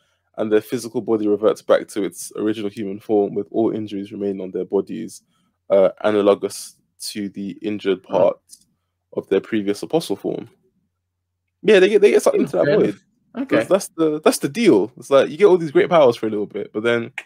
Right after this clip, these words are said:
Speaker 1: your soul is mine. It's like a deal with the devil, basically.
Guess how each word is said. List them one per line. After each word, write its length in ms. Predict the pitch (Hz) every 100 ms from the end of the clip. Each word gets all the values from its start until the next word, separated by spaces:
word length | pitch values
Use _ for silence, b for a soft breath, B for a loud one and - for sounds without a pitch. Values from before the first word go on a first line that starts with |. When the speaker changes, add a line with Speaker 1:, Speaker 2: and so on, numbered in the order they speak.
| - _
Speaker 1:
your 100 | 110
soul 280 | - 165 135
is 100 | 110
mine. 380 | 127 131 92 117 _
It's 80 | _
like 140 | 202 202
a 40 |
deal 200 | 147 170
with 80 | 139
the 140 | 123
devil, 320 | 156 101 107 120
basically. 520 | 104 - - - -